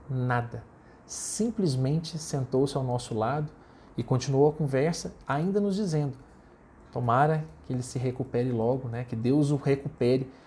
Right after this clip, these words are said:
pra que ele possa estar bem logo mais." E mais nada. Aquilo fez a gente pensar com tanto carinho, porque ele realmente chegou ali causando um tumulto, causando uma barbárie naquela hora, gritando com as pessoas.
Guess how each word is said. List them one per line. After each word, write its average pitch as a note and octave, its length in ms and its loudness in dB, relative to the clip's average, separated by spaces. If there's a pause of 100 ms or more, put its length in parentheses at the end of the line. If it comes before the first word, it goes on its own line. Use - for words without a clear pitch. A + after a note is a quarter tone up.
(260)
pra B2 100 -10
que B2+ 80 0
ele B2 80 2
possa A#2 300 -2
estar B2 260 -2
bem A2+ 240 0
logo A2+ 260 2
mais." - 580 -10 (240)
E D3 60 0
mais C3 300 -2
nada. G2 340 -8 (960)
Aquilo B3+ 300 4
fez A#3 160 2
a G3+ 40 2
gente G3 140 0
pensar - 300 -2
com D3+ 140 -4
tanto B3 260 -4
carinho, C#3+ 540 2
porque D3+ 160 -4
ele G#3 100 2
realmente G3+ 380 2
chegou E3 280 -2
ali D3+ 240 2
causando D3+ 380 2
um E3 100 4
tumulto, D3 680 2
causando A#2+ 340 -2
uma C3+ 140 0
barbárie B2 640 2
naquela A#2 380 0
hora, B2 340 2 (380)
gritando B2 520 0
com A#2+ 120 -8
as A2 80 -6
pessoas. A#2+ 640 -6